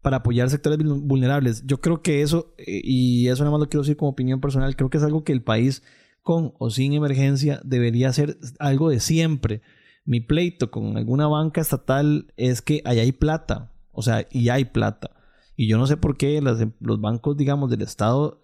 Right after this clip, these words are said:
eh, buscan con tanto afán el tanto superávit o tanta, tanta dinero de ganancia, cuando esa plata la que debería estar ahorita, en estos momentos, debería andar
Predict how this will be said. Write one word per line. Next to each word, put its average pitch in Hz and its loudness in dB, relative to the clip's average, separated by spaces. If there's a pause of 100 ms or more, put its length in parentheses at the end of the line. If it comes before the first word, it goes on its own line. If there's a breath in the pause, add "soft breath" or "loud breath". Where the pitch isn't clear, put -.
eh, 76 -8
buscan 139 0
con 117 -6
tanto 139 -2
afán 143 -2
el 127 -2 (180)
tanto 127 -2
superávit 143 0
o 120 -4
tanta, 131 -2 (280)
tanta 120 -4
dinero 147 0
de 156 0
ganancia, 143 0 (380 soft breath)
cuando 120 0
esa 135 -4
plata 147 -2
la 165 0
que - -8
debería 107 -2
estar - -4
ahorita, 139 0
en 131 2
estos 214 0
momentos, 135 2
debería 127 0
andar 147 -2